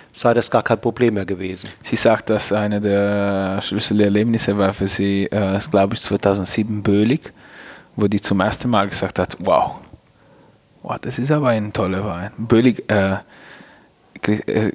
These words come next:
Speaker 2: kristallisiert sich ein bisschen, äh, raus von den anderen, weil das ist der einzige, wo wir, äh, wo wir von Kalkboden sprechen können.
Speaker 1: Mhm.
Speaker 2: Obwohl die, die Kaltstadter Kollege oder die, die Kollegin der Südliche, die lachen mich immer ein bisschen aus.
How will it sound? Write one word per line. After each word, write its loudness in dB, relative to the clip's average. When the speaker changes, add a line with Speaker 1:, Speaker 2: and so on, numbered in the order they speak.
Speaker 2:
kristallisiert 2
sich -2
ein 0
bisschen, 0
äh, 2
raus 0
von -2
den 0
anderen, 2
weil 2
das -10
ist -4
der 0
einzige, 0
wo 0
wir, -2
äh, -2
wo -4
wir 2
von 0
Kalkboden 2
sprechen 2
können. 2
Speaker 1:
Mhm. -8
Speaker 2:
Obwohl -2
die, 2
die -4
Kaltstadter 2
Kollege 0
oder 0
die, -2
die -2
Kollegin 2
der -2
Südliche, -2
die 0
lachen -2
mich -4
immer -2
ein -4
bisschen -2
aus. 0